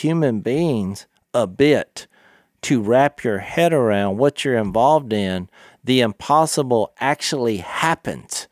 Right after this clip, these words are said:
And so watch where it goes from here. They answered, "So we only have this."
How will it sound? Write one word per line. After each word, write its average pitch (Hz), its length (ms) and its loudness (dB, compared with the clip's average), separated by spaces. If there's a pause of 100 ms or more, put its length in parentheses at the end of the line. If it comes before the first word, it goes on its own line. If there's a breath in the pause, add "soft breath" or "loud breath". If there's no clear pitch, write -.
(760 soft breath)
And 143 180 2
so 165 160 4
watch 180 340 2
where 214 120 4
it 165 100 0
goes 165 280 4
from 165 160 0
here. 208 220 4
They 156 260 4
answered, 165 460 2 (580 soft breath)
"So - 160 -2
we 139 160 6
only 185 200 4
have 170 240 4
this." 123 500 0